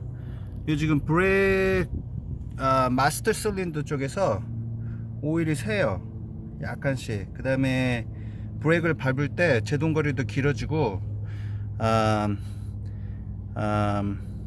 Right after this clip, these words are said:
브레이크 밟을 때 약간 그 브레이크 싱크하는 그런 느낌이 있어요. 그래서 이 마스터 실린더를 바꿀 겁니다.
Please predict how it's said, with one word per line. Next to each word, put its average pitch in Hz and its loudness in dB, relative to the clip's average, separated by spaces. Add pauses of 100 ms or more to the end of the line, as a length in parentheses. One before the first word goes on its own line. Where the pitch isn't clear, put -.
(120)
브레이크 165 4
밟을 143 6
때 139 2
약간 135 4
그 135 -4
브레이크 127 2
싱크하는 208 4
그런 135 4
느낌이 107 2
있어요. 95 -2 (420)
그래서 123 0 (540)
이 135 2
마스터 120 2
실린더를 131 0
바꿀 104 -6
겁니다. 98 0